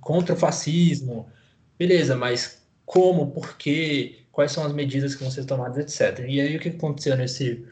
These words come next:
é, final de semana foi a tentativa de algum, alguns setores da esquerda de tomarem pra si esse, essas movimentações, inclusive com,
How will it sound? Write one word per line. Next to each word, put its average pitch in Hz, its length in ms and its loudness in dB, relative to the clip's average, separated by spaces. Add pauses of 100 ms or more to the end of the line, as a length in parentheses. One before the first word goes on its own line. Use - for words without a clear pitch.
(500)
é, 117 300 2
final 135 280 0
de 131 80 -2
semana 170 400 0
foi 185 160 4
a 180 60 4
tentativa 175 440 -2
de 156 120 0
algum, 147 500 -2
alguns 131 480 0
setores 127 420 -2
da 135 80 2
esquerda 143 460 2
de - 100 -4
tomarem 156 340 2
pra 160 180 2
si - 260 -4 (480)
esse, 139 1040 0 (800)
essas 139 280 2
movimentações, 147 840 2
inclusive 151 1040 0
com, 160 640 0